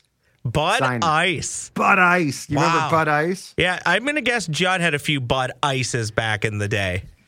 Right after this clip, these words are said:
Speaker 2: Bud Ice, I think, was a n-, big hockey thing, too, on Fox. I think
Speaker 1: Was it?
Speaker 2: Bud, you know, 'cause Bud Ice
Speaker 1: Oh.
Speaker 2: is perfect for hockey.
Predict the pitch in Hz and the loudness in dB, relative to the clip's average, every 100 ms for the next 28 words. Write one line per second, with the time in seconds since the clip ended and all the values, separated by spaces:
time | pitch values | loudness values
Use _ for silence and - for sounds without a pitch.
0 | - _ _ - 143 226 208 233 160 135 | -20 _ _ -6 0 2 2 -2 -2 -4
1 | 175 233 359 131 113 113 - 98 - 170 | -4 -6 -4 -4 -4 -6 -10 -4 -2 -2
2 | 120 110 127 - 139 120 98 - 131 127 | -2 -2 -2 -2 -6 -4 -8 -6 -4 -4
3 | 90 - - 98 90 76 - 90 127 123 | -6 -8 -4 -2 -4 -8 -10 -2 0 0
4 | 156 151 127 123 - 117 120 113 117 95 | 0 0 -2 -4 -6 -2 -2 -2 -6 -4
5 | 139 135 120 123 113 202 208 202 143 104 | -2 0 0 0 -2 -2 -2 -2 -2 -4
6 | 117 - 110 101 107 98 85 | -6 -6 -2 0 -2 -4 -10